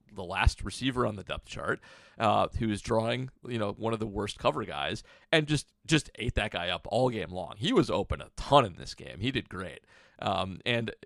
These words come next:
was always the bailout on zero pretty much every time, and, and did a fantastic job of it, uh, gained a bunch of yak. So, yeah, I'm, I'm fine having Bo Melton in that role. And, uh, by all accounts, he's, like, a really good,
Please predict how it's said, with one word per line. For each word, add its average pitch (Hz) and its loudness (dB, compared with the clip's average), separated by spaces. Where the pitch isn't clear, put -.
was 127 0
always 135 8
the - -6
bailout 107 -2
on 92 -6
zero 95 2
pretty 120 2
much 120 0
every 135 0
time, - -4
and, 110 -4
and 117 -2
did 110 0
a 92 -10
fantastic 90 -4
job 113 2
of 117 4
it, 110 2
uh, 95 -4
gained 87 -8
a 85 -12
bunch 82 -8
of 85 -12
yak. 139 4
So, 110 4
yeah, - 2
I'm, 123 4
I'm 151 2
fine 120 6
having 104 -2
Bo 113 6
Melton 110 2
in 101 -4
that 90 -6
role. 92 0
And, 95 -6
uh, - -4
by 135 8
all 262 8
accounts, 175 -2
he's, 131 -2
like, 113 -2
a 92 -2
really 104 -2
good, 101 -4